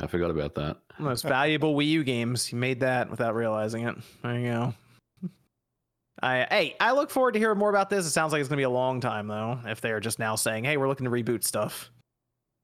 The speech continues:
Speaker 2: as part of a power-, PowerPoint presentation. But we'll see. We'll see. It could be, could be fun. But let's, uh, let's move, let's move on to,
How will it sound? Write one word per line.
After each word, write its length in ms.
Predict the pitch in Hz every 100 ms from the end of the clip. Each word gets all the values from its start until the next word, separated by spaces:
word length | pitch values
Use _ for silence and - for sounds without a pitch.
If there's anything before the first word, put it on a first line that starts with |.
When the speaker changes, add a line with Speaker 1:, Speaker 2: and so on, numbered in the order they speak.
| _ _ -
Speaker 2:
as 100 | -
part 160 | - 110
of 80 |
a 60 | 113
power-, 240 | 113 113
PowerPoint 540 | 101 131 123 98 104 95
presentation. 680 | 117 127 127 107 104 104 107
But 200 | - - _ - - - - _ -
we'll 160 | 392 302
see. 220 | 147 113 - _ -
We'll 160 | 160
see. 200 | 135 120
It 80 | 110
could 160 | - -
be, 180 | 135 135
could 160 | - 151
be 80 | 131
fun. 340 | - 98 107 110 _ -
But 240 | 107 107 - _ _ _ _ _ _ _ _ _ _ -
let's, 320 | 196 - -
uh, 240 | 220 214
let's 220 | - 247 302
move, 280 | 247 165
let's 220 | - 226 254
move 160 | 240
on 300 | 202 208 202
to, 760 | 180 185 180 180 175 175 170